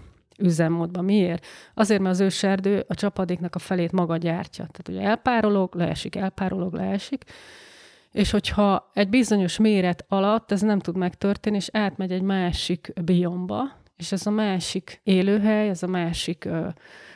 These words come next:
másik vegetációs típus, ez már nem tud úgy, ö, csapadékot létrehozni saját magának, és akkor viszont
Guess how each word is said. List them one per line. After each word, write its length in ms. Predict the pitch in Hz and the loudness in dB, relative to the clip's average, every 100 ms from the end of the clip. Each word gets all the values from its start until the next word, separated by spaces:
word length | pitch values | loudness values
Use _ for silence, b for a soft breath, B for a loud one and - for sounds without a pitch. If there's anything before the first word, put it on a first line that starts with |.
| B | B
másik 420 | 196 180 170 170 | 0 0 0 -2
vegetációs 800 | 190 180 185 - 175 - 170 - | 0 2 2 0 -4 -2 -4 -4
típus, 440 | - 170 - 233 | -4 -4 -4 -4
ez 120 | 196 185 | -2 2
már 160 | 196 | 4
nem 180 | 208 196 | 4 2
tud 200 | - 180 | 0 -2
úgy, 340 | 175 165 170 - | -4 -4 -8 -8
ö, 220 | 202 185 | -6 -6
csapadékot 920 | - 196 190 180 185 - 165 - - - | -2 -2 0 -2 -2 -4 -6 -8 -18 -12
létrehozni 560 | - 180 - 175 175 180 | 0 0 2 0 0 -2
saját 420 | - 185 170 160 | -2 0 0 0
magának, 600 | 170 180 190 202 262 269 | -4 -4 -2 -2 -2 -4
és 240 | - 165 - | -10 -14 -8
akkor 380 | - - 220 220 | -6 0 2 4
viszont 480 | 220 - 226 233 | 0 0 -2 -2